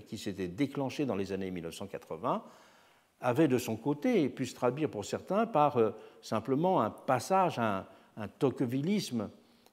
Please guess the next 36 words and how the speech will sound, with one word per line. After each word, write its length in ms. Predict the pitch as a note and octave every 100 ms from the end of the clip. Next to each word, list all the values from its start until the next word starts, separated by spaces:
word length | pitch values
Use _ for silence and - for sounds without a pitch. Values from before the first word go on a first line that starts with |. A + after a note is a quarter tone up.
| -
un 140 | A#2
peu 200 | A2+ C#3+
simplifié. 680 | C3 A#2+ - G#2 A2 F#2+ - - _ _ _ _ _ _ -
Il 100 | B2+
n'y 100 | E3
a 60 |
qu'une 340 | G3 - - F3+
solution 600 | - A3+ F3+ A#2+ - F#3
pour 180 | - G2+
écarter 360 | F#2+ F#2 -
ce 160 | A2 -
risque 560 | F2+ G2 G2+ - - - _ _ _ _
de 60 | A2
l'identification 840 | G#2 G#2+ B2 A#2 G2+ G2+ F#2 G2+
de 40 | F2
son 160 | E2
sujet, 440 | - F2+ G#2 D#3+ G#3+ - - _ _ _
c'est 240 | - - E3+
de 140 | D3
ramener 640 | B2+ G#2 E3+ F#3+ G3 G3+
en 140 | - G#2+
permanence 760 | - G#3 F#3+ D3 A2 E2 - -
un 160 | G#2+ G2
auteur 560 | A2 - A#3 - - - -
au 100 | -
contexte 760 | A#2+ - A#3+ A#3 - C4 - -
de 100 | G2
son 260 | F2+ F2 D#2+
œuvre 280 | - - _ _ _ _ _ _ -
et 80 |
au 120 | B2+ C#3
travail 680 | - - A3 A#3 A#3+ B2 -
auquel 360 | B2 - C#3+ C3+
correspond 500 | A2+ G2+ G2+ - A2+
cette 260 | F#2 E2
œuvre 340 | F#2+ A#2 D#3